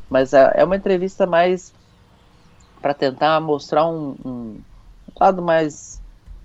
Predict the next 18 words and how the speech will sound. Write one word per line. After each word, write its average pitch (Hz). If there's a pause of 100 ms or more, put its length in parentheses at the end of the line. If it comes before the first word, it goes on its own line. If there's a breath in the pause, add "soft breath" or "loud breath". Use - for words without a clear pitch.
(260)
do, 147
do, 147
do 131
quem 175
é 175
o 170
Jorginho 156
Melo 147
que 147
assume 143
o 131
governo. 120
Não -
é, 131
não 139
é 143
uma 143
entrevista 139